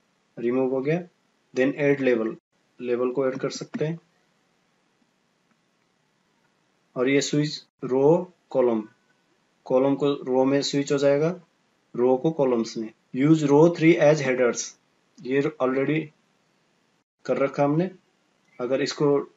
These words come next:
uncheck कर देंगे, जो ये product name, ये sales आ रहा है, इसकी जगह यहाँ पे रेंज शो होगा।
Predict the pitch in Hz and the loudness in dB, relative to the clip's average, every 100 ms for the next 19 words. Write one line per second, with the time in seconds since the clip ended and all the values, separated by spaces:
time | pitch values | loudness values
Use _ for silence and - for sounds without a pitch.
0 | - 131 135 151 151 151 143 147 165 190 | -8 -4 0 0 0 0 0 0 -2 -4
1 | - _ - 131 139 151 147 135 143 139 | -10 _ -10 -2 0 0 -2 0 0 2
2 | 143 170 175 _ _ _ _ _ _ _ | -2 -2 -6 _ _ _ _ _ _ _
3 | _ _ - 120 120 - 139 156 151 139 | _ _ -10 -6 -4 0 0 0 0 2
4 | 147 196 - _ - 131 147 139 143 180 | 2 0 -6 _ -10 -6 -2 0 2 2
5 | - _ _ _ _ _ _ - 123 123 | -2 _ _ _ _ _ _ -8 -2 0
6 | 170 156 147 143 143 127 110 104 | 2 4 4 2 0 0 0 -2